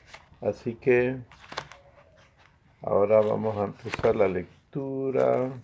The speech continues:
de este libro especial. Entonces dice así: La potencia del Señor, Antaranga Sakti,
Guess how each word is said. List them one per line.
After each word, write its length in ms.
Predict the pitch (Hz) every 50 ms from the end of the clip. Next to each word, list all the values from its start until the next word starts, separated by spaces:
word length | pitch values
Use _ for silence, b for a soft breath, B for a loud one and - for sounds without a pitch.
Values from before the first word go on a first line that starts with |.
| _ - - - - - _ - - - - _ - - - - - - - - _ _ - - - - - - -
de 120 | 104 104
este 220 | 101 - - 110
libro 460 | 98 98 98 92 92 92 90 92 98 -
especial. 640 | - - - - - - - - - - - - - - _ _ _ _ _ _ _ _ _ _ _ _ _ _ _ _ _ _ _ _ _ - - B B B B B B B B B B B B _ -
Entonces 400 | 120 120 110 95 - - 123 113
dice 300 | 117 123 120 - - -
así: 420 | - - - - 135 123 - - - - _ _ _ _ _ _ _ _ _ _ _ _ _ _ _ _ _ _ _ _ _ _ - -
La 340 | 175 131 127 127 127 120 -
potencia 640 | - 127 120 - - 151 156 175 160 - 196 180 170
del 220 | 139 123 117 107
Señor, 600 | - - - 123 123 143 143 139 120 90 80 - - - _ _ _ _ _ _ _ _ _ _ _ _ _ _ _ _ _ _ _ _ _ _ _ _ _ _ _ _ _ _ _ _ _ _ _ - _ _ _ -
Antaranga 1700 | - 135 143 147 143 143 143 143 143 139 139 139 135 135 131 - - 139 127 127 131 131 127 139 156 156 147 143 139 135 131 123 127 123 127
Sakti, 720 | - - 127 120 - - - - - 98 92 - - -